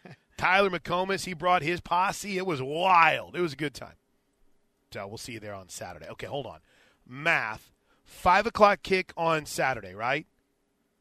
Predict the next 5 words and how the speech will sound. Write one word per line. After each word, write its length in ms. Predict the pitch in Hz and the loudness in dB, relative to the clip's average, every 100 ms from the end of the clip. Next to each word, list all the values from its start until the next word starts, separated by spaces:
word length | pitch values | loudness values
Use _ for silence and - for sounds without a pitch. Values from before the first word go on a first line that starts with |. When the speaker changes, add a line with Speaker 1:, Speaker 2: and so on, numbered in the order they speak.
| _ _ | _ _
Speaker 2:
So, 720 | - - - 160 147 135 117 - _ _ _ _ _ _ _ _ _ | -18 -12 -4 0 0 -2 -6 -14 _ _ _ _ _ _ _ _ _
two. 720 | - - 135 131 131 127 127 - - | -18 -14 -12 -10 -8 -8 -10 -14 -12
So 200 | - 151 | -2 2
one 180 | 170 | 2
o'clock 500 | 202 190 190 262 - | 2 6 6 6 0